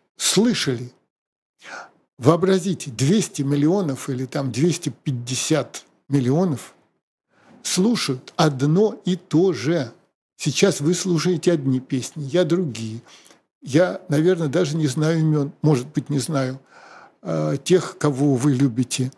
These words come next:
А я слушаю Галича или Акуджаву, вы о них знаете, но вряд ли много, я предполагаю. Ну и сколько из тысячи песен Высоцкого? Может быть, десять, может, двадцать.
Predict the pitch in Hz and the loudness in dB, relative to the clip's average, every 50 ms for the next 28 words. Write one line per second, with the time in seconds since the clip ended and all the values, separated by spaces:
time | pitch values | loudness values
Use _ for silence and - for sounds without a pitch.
0 | _ _ _ _ _ _ _ _ _ _ _ _ - 139 147 143 120 175 196 170 | _ _ _ _ _ _ _ _ _ _ _ _ -2 0 0 2 4 4 2 2
1 | - - 190 165 - - 165 160 135 120 175 180 180 165 151 - - - 143 139 | 0 0 -2 -2 0 2 0 2 4 4 4 4 4 2 0 -2 -2 -2 -2 0
2 | 127 143 139 139 135 - 170 120 107 131 180 185 180 160 135 120 - - - _ | 0 2 0 0 0 -2 -2 -2 2 2 4 4 4 2 -2 -4 -6 -10 -20 _
3 | _ _ _ 143 123 180 175 170 - - - _ - 160 175 180 165 127 113 120 | _ _ _ -2 0 0 2 2 0 -4 -10 _ -2 -2 0 0 0 -2 -2 0
4 | 170 175 196 208 190 147 - - - 127 123 - _ _ _ _ _ _ _ _ | 2 2 4 4 2 0 -2 -4 -4 -6 -6 -6 _ _ _ _ _ _ _ _
5 | 135 143 131 123 139 170 165 - - 156 151 156 - - - _ _ - 127 139 | 0 0 2 2 2 2 0 0 0 0 0 0 0 -4 -10 _ _ -2 0 2
6 | 160 165 147 127 110 110 104 110 - _ _ _ _ _ _ _ _ _ _ _ | 2 2 2 0 -2 -4 -8 -12 -14 _ _ _ _ _ _ _ _ _ _ _
7 | _ _ _ _ - - - - - 131 - - - 139 147 165 156 151 131 117 | _ _ _ _ 0 0 0 0 -4 -8 -6 -2 0 0 0 2 0 0 -2 -2
8 | 117 127 - _ _ _ _ _ _ _ _ _ _ _ _ _ _ 147 147 139 | -6 -10 -14 _ _ _ _ _ _ _ _ _ _ _ _ _ _ 0 0 2
9 | 123 127 - - - - - 180 - - 147 139 135 127 - - 160 151 - - | 2 0 -2 -6 -6 -2 0 -2 0 0 -2 -2 -2 -4 -4 -2 -2 -2 -2 -2
10 | - 147 - - 160 127 - 147 131 117 127 139 - - 139 123 - - - - | -4 -6 -4 -2 -2 -2 -2 -4 -6 -4 -4 -4 -4 -2 -4 -4 -4 -8 -12 -12
11 | 120 127 131 117 120 131 147 165 147 147 131 123 120 101 98 135 147 131 - - | -12 -12 -14 -12 -6 -4 -2 -2 -2 -4 -6 -10 -10 -6 -2 -2 0 0 -2 -6
12 | 131 - - - 143 143 - 135 120 101 113 117 110 113 - - - - _ _ | -10 -10 -8 -8 -8 -8 -8 -10 -12 -12 -12 -12 -12 -12 -14 -14 -16 -16 _ _